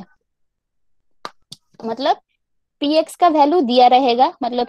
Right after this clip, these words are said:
कि तुम्हारा X station में कितना rainfall data year throughout जितना भी year का है data, ten years, twenty years, जितना भी years का है सबका value दिया रहेगा, ठीक है। P average भी दिया रहेगा, मतलब उसके आसपास जो base स्टेशन है, मतलब पीएक्स को छोड़ के जो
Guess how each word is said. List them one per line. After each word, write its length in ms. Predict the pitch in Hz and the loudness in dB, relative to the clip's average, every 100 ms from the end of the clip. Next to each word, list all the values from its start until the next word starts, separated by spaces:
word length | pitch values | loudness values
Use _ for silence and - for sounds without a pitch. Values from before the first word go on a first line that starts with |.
| - | -8
कि 100 | 247 | -8
तुम्हारा 420 | 262 254 240 269 | -6 -2 0 0
X 220 | - 302 - | 0 -8 -8
station 460 | 269 - 240 - 240 | -10 -4 -4 -2 -4
में 140 | 269 | -4
कितना 380 | 294 254 - 320 | -8 -10 -6 -4
rainfall 420 | 294 226 233 254 254 | -2 -4 -4 -4 -2
data 240 | 233 285 | -2 0
year 460 | 285 226 240 214 - _ - | 0 0 2 2 -2 _ -14
throughout 400 | 262 247 240 247 | -4 2 2 2
जितना 240 | 226 262 | -4 -2
भी 180 | 247 262 | -2 0
year 160 | 240 226 | -2 0
का 100 | 220 | -2
है 120 | 214 | -2
data, 300 | 196 202 196 208 - _ _ _ 220 | -4 -4 -4 -6 -12 _ _ _ -4
ten 160 | 226 | -4
years, 280 | 233 220 220 | -4 -6 -4
twenty 260 | 220 214 220 | -8 -8 -6
years, 160 | 226 | -6
जितना 220 | 226 208 247 | -8 -8 -6
भी 120 | 254 | -2
years 200 | 233 220 | -2 0
का 100 | 247 | 0
है 120 | 311 392 | 0 -2
सबका 260 | - 233 247 | -10 -4 0
value 260 | 233 240 | 0 0
दिया 180 | 220 202 | -2 -4
रहेगा, 240 | 180 - - - | -4 -12 -18 -20
ठीक 240 | - 311 320 | -12 -6 -6
है। 100 | 370 _ _ _ _ _ - | -6 _ _ _ _ _ 2
P 80 | 349 | 4
average 380 | 330 320 330 302 | 4 4 2 0
भी 100 | 339 | 0
दिया 200 | 262 247 | 2 2
रहेगा, 240 | 196 196 | 2 0
मतलब 200 | 208 277 | -2 -2
उसके 180 | 269 - | -4 -4
आसपास 420 | 285 240 - 294 277 | -2 -2 -2 -4 0
जो 100 | 285 | 0
base 300 | 226 240 262 262 | 2 2 2 -4
स्टेशन 400 | 285 285 302 302 | -4 -4 -4 -2
है, 100 | 302 | -2
मतलब 280 | 359 - 240 - | -4 -8 -12 -8
पीएक्स 280 | 269 277 | -4 -4
को 120 | - 285 | -4 -4
छोड़ 160 | 277 | -4
के 100 | 254 | -2
जो 140 | 254 | -4